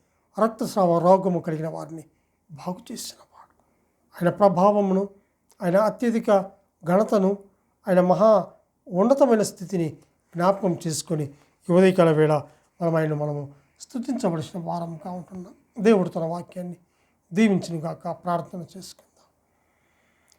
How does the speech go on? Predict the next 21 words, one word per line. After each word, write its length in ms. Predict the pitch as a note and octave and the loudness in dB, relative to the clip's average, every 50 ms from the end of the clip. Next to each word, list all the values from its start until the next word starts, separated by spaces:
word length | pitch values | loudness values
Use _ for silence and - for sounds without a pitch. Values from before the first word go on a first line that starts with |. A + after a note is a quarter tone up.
| _ _ _ _ _ - F#3+ | _ _ _ _ _ 2 4
మమ్మల్ని 340 | G3 G#3+ G#3+ A3 A3 A#3 | 6 8 8 6 4 4
ఎంతో 140 | A3+ A#3 C4+ | 2 0 0
మిక్కిలిగా 440 | A#3 G#3+ A3 G#3+ B3 A#3 F#3+ G3+ G3 | 0 0 0 0 0 0 2 4 2
ప్రేమించిన 540 | F#3+ G3 F3 E3+ E3+ F3 E3+ E3 - E3 E3 | 2 2 -2 -2 -2 -2 -4 -4 -4 -4 -2
మా 140 | E3 D#3+ D#3 | -2 -2 -2
ప్రియ 220 | D#3 E3 E3+ E3 | -2 -4 -6 -6
పరలోకపు 520 | E3 - E3+ D#3+ F3+ F3+ F3+ - D#3+ - | -6 -6 -8 -6 -6 -6 -6 -8 -12 -16
తండ్రి, 440 | - - E3 D3+ D3+ C3+ C#3+ D#3+ F#3 - _ _ _ _ _ _ _ _ _ _ _ _ _ _ _ _ - F#3+ | -12 -10 -8 -8 -8 -10 -12 -12 -14 -16 _ _ _ _ _ _ _ _ _ _ _ _ _ _ _ _ 0 2
మీ 100 | G#3 A3+ | 2 2
ప్రియ 200 | A#3 A#3+ A3 - | 2 2 0 0
కుమారుడు, 480 | - F3 E3 E3 E3+ E3 E3 F3 G3+ | 0 0 2 2 2 2 2 2 2
మా 160 | G3 F#3 E3+ | 2 2 2
రక్షకుడు 540 | E3 E3 D#3+ - - - F#3 G3 F3+ E3+ D#3+ | 2 0 -2 -4 -8 -6 -2 0 0 0 0
యేసుక్రీస్తు 680 | E3 F3 F3 F3 - G#3+ G3+ G3 F#3+ F3+ - - - D#3+ | 0 -2 -2 -2 -2 -4 -4 -2 -4 -6 -6 -6 -6 -6
అమూల్యమైన 540 | D3+ D#3+ F3+ F#3+ F#3+ F3+ E3+ E3+ E3+ E3 E3 | -2 0 0 0 0 0 0 0 -2 -2 -4
నామమున 460 | E3 D#3+ E3 D#3+ D#3+ D#3+ D#3+ E3 D#3 - _ _ _ _ _ _ _ _ - | -6 -6 -6 -6 -8 -8 -8 -10 -12 -16 _ _ _ _ _ _ _ _ -20
స్తుతులు, 380 | - - - G3+ F#3 G#3 F#3+ F#3+ | -18 -12 -10 -6 -2 0 0 0
స్తోత్రములు 600 | F#3 - - F#3 G3 F#3+ F#3+ G3+ F#3 E3+ D#3+ E3 | 0 0 0 0 0 0 0 -2 -2 0 -2 -2
చెల్లించుకుంటున్నాం 880 | D3+ - E3+ D#3+ E3 D#3+ D#3 - - - E3+ - F3 E3 E3 E3 E3 | -4 -4 -6 -6 -6 -6 -8 -10 -14 -18 -14 -12 -10 -10 -10 -10 -10
నాయన. 220 | E3 E3 E3 D#3+ E3 D#3+ - _ _ _ _ _ _ _ _ _ _ _ _ _ _ _ _ _ _ _ _ _ - G#3 | -10 -10 -10 -10 -12 -14 -16 _ _ _ _ _ _ _ _ _ _ _ _ _ _ _ _ _ _ _ _ _ -4 0
నువ్వెంత 340 | G3 F#3+ G#3 G#3 G#3 F#3+ | 2 4 4 4 4 2